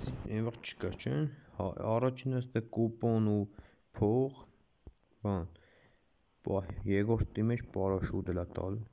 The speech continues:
ես երկրորդն է։ Չէ, երրորդի մեջ պարաշուտ ա տալի։ Մստե բան, ֆ-, ավատար, ֆոն։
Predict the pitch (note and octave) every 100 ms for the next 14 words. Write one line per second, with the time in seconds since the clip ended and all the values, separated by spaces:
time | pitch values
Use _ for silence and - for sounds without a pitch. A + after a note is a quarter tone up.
0 | - - - F#2+ - F2 F#2+ F#3 - -
1 | - - - _ _ - - - _ _
2 | _ _ _ _ _ _ _ _ _ _
3 | _ _ _ _ _ _ - G2+ G2 G2+
4 | G#2 G2+ G2+ - G2 G2+ G2+ - - F2+
5 | - F#2+ G2 G#2 B2+ D3 D3 - - _
6 | _ - - - _ _ _ - - -
7 | _ - - - - G#2+ - - G#2+ G#2+
8 | G2 F2+ E2 - - - - - - G2
9 | G#2 G2+ G2+ - A#2 B2+ C#3+ C#3+ - -
10 | G#2+ A2+ C3 D3